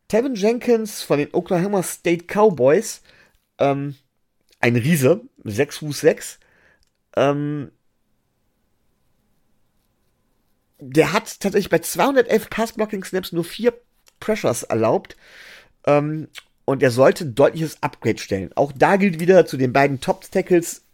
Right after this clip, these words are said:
ein Drop-Off, aber ich glaube, insgesamt machen die Washington Football Teamers, so, elegant die Kurve bekommen,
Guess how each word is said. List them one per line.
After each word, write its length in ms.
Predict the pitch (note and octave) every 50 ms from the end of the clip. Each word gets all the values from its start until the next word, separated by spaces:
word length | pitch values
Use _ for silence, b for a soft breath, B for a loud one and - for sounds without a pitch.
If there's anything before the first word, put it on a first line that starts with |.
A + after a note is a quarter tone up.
| _ _ -
ein 180 | B2+ C3+ C3 A#2+
Drop-Off, 600 | G#2 D3 G3+ G#3 G#3 - G3+ G#3+ G#3+ G#3 - B B B B B B B B B B - -
aber 320 | - - - D3+ D#3+ D#3+ G#2+
ich 120 | B2 -
glaube, 280 | - C#3 C#3+ D#3 D3 -
insgesamt 640 | - D#3 D3 - - C3 A2 B2+ C#3+ D#3 - -
machen 340 | F#2 A#2 D3 D#3+ D#3+ C#3 B2+
die 340 | A#2+ B2 B2 B2+ B2 - - _ _ _ _ _ _ _ _ _ _ _ _ _ _ _ _ _ _ _ _ _ _ _ _ _
Washington 360 | - E3 G#3+ G#3+ - A3 - -
Football 320 | - A3 G#3 - F3 E3
Teamers, 420 | - - D3 C3+ F#3 B3+ - - A3 - B2
so, 280 | - - C#3+ D#3 D#3+ D#3 - _ _ _ _ _ -
elegant 300 | A#2 A2 A#2+ B2+ C3+ -
die 60 | C#3+
Kurve 300 | - - F#3+ F#3+ G#3+ F#3+
bekommen, 380 | F3+ - - G3+ F#3 F#3 F#3